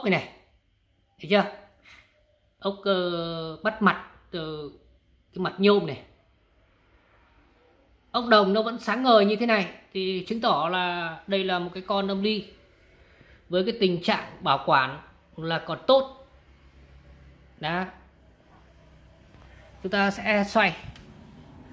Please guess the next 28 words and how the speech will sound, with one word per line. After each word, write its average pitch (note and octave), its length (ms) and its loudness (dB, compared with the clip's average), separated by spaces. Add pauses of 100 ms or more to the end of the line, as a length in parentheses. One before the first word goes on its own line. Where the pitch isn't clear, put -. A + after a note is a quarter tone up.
(300)
nhìn E3 220 -6
qua G3+ 240 4
về E3+ 100 -4
phía G3 160 -4
sau. G#3 240 0 (2000)
Đấy, A3 100 -2
nhiều F#3+ 240 6
ông G3+ 340 2
đi G#3 120 -2
mua G#3 220 -2
âm A3 160 -2
ly A#3+ 400 2 (340)
quá C#4 200 4
để C4+ 100 4
ý E3 240 2
đến A#3 120 -6
cái B3+ 100 0
mặt, A#3 340 0 (480)
trong G#3 140 -10
khi G#3 280 -4
thì D#3+ 560 -6
không A3+ 160 -4
biết D4 220 -2
nhận G#3+ 220 -2
xét C4+ 260 0
về F#3+ 80 0
cái G3+ 120 2
ruột F#3+ 220 4